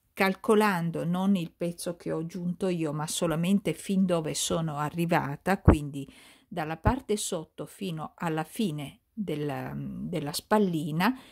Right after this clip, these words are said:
io ho circa diciassette centimetri, sedici centimetri e mezzo, più o meno sedici centimetri e mezzo. Ok, non mi basta ovviamente, ma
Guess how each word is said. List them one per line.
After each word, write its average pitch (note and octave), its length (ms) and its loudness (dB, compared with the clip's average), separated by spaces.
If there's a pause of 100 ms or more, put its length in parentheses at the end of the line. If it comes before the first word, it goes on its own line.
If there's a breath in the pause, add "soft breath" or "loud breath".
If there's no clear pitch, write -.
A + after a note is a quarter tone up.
(160 loud breath)
io C#4+ 240 8
ho F#3 220 0
circa F#3 760 0
diciassette F3 760 -4
centimetri, D#3 840 -8
sedici F3+ 460 -4
centimetri D#3+ 640 -6
e - 20 -2
mezzo, E3+ 520 -6
più G3+ 220 6
o F3 120 6
meno D#3 560 -6 (1900)
sedici E3 560 -2
centimetri D#3 880 -4
e G3+ 120 2
mezzo. D#3 680 -4 (840)
Ok, - 380 -4 (460 loud breath)
non D3+ 160 -2
mi C#3 140 -6
basta F#3 500 2
ovviamente, E3 640 -4
ma G#3+ 420 -2